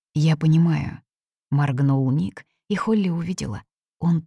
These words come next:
тоже плакал. «Я лишь надеюсь, что ты понимаешь. Я не перестал тебя любить. Всё это, это не умалило моей любви к тебе». Ник потянулся к ней,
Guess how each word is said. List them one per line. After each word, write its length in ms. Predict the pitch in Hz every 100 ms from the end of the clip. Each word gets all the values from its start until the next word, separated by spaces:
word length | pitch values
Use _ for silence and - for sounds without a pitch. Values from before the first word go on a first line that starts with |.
| -
тоже 300 | 170 151 101
плакал. 480 | - 131 - - - _ _ _ _ _ _ _ _ -
«Я 260 | 139 139 135
лишь 260 | 135 -
надеюсь, 560 | 143 139 147 151 135 -
что 240 | - -
ты 120 | 135
понимаешь. 720 | 139 143 143 143 - - - - _ _ -
Я 160 | 151
не 120 | 156 151
перестал 540 | 151 156 - 151 139
тебя 260 | 123 - 113
любить. 440 | 123 - - - _ _ _
Всё 240 | - - 175
это, 340 | 160 156 147 - _ _ _
это 180 | 170 175
не 140 | 185
умалило 500 | 185 180 180 214 202
моей 320 | 151 160 175 165
любви 420 | 151 - 151 147
к 80 | -
тебе». 340 | - - - _ _ _ _ _ _ _ _ _ _ _ _ _
Ник 300 | - 175 165
потянулся 680 | - 165 180 175 143 131 -
к 100 | -
ней, 260 | - - -